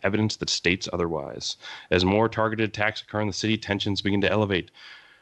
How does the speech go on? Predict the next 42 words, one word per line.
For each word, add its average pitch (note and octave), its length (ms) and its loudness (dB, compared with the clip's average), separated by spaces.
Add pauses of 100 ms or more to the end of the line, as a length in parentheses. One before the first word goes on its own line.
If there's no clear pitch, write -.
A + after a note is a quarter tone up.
(140)
The F#2+ 100 2
Herald B2+ 360 2
of G#2 60 -2
the G#2 60 -8
Path G#2+ 260 -2
of - 40 -16
the G#2+ 80 0
Open G#2 180 -2
Hand G#2+ 220 2
starts A2 260 0
a G#2+ 60 2
riot G2+ 400 0
wherein F2+ 160 -4
the F2 60 -4
Mother G2+ 240 0
releases G#2 400 -2
her F2+ 180 0
leveler F#2 420 0
to E2+ 120 -6
wreak F2+ 200 0
havoc F#2 440 -2
and E2+ 100 -10
stir F2+ 220 -2
chaos. E2+ 600 -2
When F2 140 -2
Tilson B2 420 2
Graff G2 380 0
of F2+ 80 -10
a E2 80 -6
famous A2 420 -2 (240)
frontier G#2 420 0
family G2+ 380 -2
steps - 420 -2
in A2+ 140 2
to A2 80 0
be G2+ 100 0
the G2+ 60 4
mediator G2+ 400 2
of F2+ 60 0
another G2+ 340 2
peace C3 300 -2
treaty, F2 340 -2